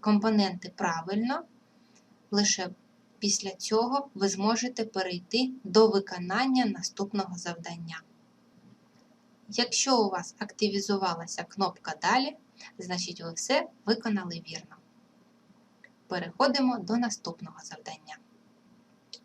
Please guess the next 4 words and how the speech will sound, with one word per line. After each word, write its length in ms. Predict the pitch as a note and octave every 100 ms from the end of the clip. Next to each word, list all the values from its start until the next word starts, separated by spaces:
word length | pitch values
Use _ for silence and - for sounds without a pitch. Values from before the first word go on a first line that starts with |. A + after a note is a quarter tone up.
| - _ _ _ _ _ _ _ _ _ _ _ _ _ _ _ _ _ _ _ _ _ _ - - - - _ _ _ _ -
Друге 400 | A3 D#4+ E4 E4
завдання 520 | D4+ C4+ C4+ B3+ A#3+
стосується 880 | - G3+ - G#3+ B3+ C4 B3+ G#3 -
рейд-масивів. 880 | G3 G#3+ A3 F#3+ F#3+ - F#3 F3